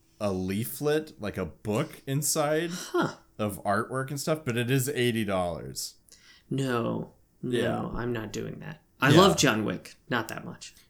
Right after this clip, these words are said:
Speaker 1: I'm gonna wait until they put out, like, they're done, and then
Speaker 2: Mm-hmm.
Speaker 1: they put out all of them in that format in, like,
Speaker 2: Sure.
Speaker 1: a gorgeous steelbook, and then they can
Speaker 2: Mm-hmm.
Speaker 1: have my eighty dollars. That seems fair.
Speaker 2: Yeah, I think that's fair.
Speaker 1: But this bus is still moving.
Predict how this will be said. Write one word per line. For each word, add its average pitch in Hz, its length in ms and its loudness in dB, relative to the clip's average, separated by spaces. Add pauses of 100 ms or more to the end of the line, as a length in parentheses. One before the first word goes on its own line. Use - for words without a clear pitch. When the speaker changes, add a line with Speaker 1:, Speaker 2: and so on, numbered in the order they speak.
Speaker 1:
I'm 202 220 8
gonna 254 200 6
wait 151 240 6
until 135 280 2
they 123 140 2
put 123 200 0
out, 110 360 0
like, 110 220 -2
they're 113 140 0
done, 110 560 -2 (840)
and 160 160 8
then 156 80 12
Speaker 2:
Mm-hmm. 151 80 8
Speaker 1:
they 175 100 4
put 123 280 0
out 107 400 0
all 101 280 4
of 135 160 0
them 151 280 0
in 151 220 -2
that 160 240 -4
format 170 680 -4
in, 147 200 -6
like, 147 160 0
Speaker 2:
Sure. 117 180 4
Speaker 1:
a - 40 2
gorgeous 143 480 2
steelbook, 147 460 0
and 117 180 -2
then 117 160 2
they 107 140 0
can 170 120 6
Speaker 2:
Mm-hmm. 214 80 6
Speaker 1:
have 92 140 2
my 90 100 -2
eighty 82 260 -4
dollars. 69 480 -8
That 95 160 -6
seems - 260 -10
fair. 339 140 4
Speaker 2:
Yeah, - 160 0 (240)
I 359 40 2
think - 200 4
that's - 220 -4
fair. - 260 -10
Speaker 1:
But 143 100 0
this - 160 0
bus 165 400 2
is 117 180 -2
still 131 300 2
moving. 95 600 2